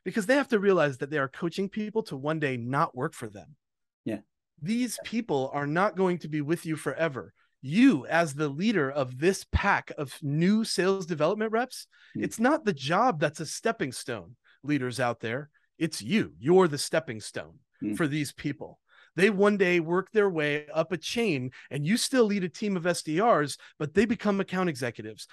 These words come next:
Speaker 1: customer success reps, marketing reps, writers, content creators, hosts of shows. I could go on.
Speaker 2: Yeah.
Speaker 1: But the point is,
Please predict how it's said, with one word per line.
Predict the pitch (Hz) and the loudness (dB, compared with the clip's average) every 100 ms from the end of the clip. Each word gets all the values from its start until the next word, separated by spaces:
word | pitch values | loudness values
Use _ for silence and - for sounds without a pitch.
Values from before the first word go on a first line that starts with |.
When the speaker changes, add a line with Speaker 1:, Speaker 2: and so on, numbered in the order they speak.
| - | -12
Speaker 1:
customer | - 202 - 180 | -2 0 0 -2
success | 156 151 - 160 - | -2 -4 0 0 0
reps, | 120 - - - - | -6 -6 -12 -14 -6
marketing | 151 196 208 147 127 | 4 4 4 0 -2
reps, | 123 104 - - - - | -4 -6 -8 -14 -16 -10
writers, | 135 185 190 151 120 113 - | 2 6 6 4 -2 -6 -10
content | - 208 202 180 147 | 0 2 2 0 -4
creators, | - 139 127 107 98 - - | -4 -4 -4 -6 -12 -16 2
hosts | 240 247 - - | 4 4 0 -2
of | 165 | 0
shows. | - 240 226 143 107 - - | 0 4 4 4 -2 -14 -10
I | - | -6
could | 196 160 | -4 2
go | 208 196 | 4 4
on. | 196 90 - - | 2 -2 -10 -16
Speaker 2:
Yeah. | - - | -14 0
Speaker 1:
But | 220 | 2
the | 214 | 2
point | - - 285 277 | 0 0 2 2
is, | 147 | 0